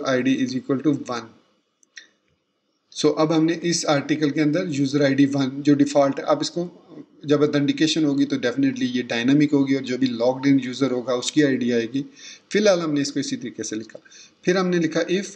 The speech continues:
article, this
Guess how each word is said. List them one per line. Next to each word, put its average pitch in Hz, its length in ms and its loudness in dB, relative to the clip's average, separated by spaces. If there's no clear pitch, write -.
article, 151 580 0
this 139 340 2